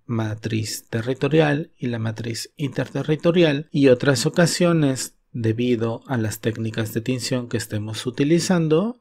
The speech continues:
solamente la vamos a encontrar de una sola coloración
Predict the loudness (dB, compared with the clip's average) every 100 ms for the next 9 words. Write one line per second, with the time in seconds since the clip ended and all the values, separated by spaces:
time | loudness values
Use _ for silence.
0 | -12 -6 0 2 2 -2 2 4 4 0
1 | -2 0 2 4 4 2 4 6 6 4
2 | -2 2 4 6 4 2 2 0 -4 -2
3 | -4 -6